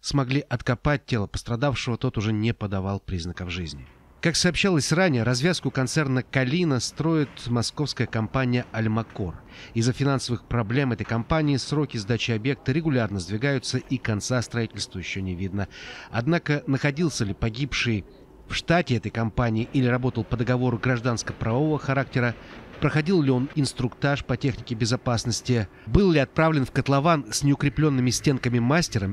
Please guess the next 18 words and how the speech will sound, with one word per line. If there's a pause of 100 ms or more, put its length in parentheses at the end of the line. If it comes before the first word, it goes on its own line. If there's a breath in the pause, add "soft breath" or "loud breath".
или
спустился
туда
по
собственной
инициативе, (140 soft breath)
еще
предстоит
выяснить (260 loud breath)
как (140)
прокурорским
работникам,
так
и
сотрудникам
Следственного
комитета
России.